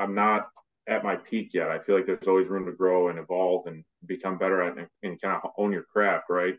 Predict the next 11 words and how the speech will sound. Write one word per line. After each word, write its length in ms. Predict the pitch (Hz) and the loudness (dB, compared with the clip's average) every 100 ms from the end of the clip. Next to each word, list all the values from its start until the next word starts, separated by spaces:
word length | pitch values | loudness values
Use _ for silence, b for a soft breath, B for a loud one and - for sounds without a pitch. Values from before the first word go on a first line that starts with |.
| _ | _
And, 480 | 92 90 87 85 82 - | -6 -4 -4 -8 -10 -2
you 100 | 101 | 2
know, 240 | 92 90 | 4 2
the 120 | 95 95 | 0 0
fact 380 | 110 107 101 | 2 2 2
that 340 | 101 95 85 - _ _ | 2 4 2 -4 _ _
U 220 | 110 104 104 | -6 2 2
H 200 | 92 104 | 2 -2
M 220 | 98 90 | -4 0
offers, 480 | 95 104 - 92 90 | 2 2 0 -2 -2
like, 160 | 85 | -4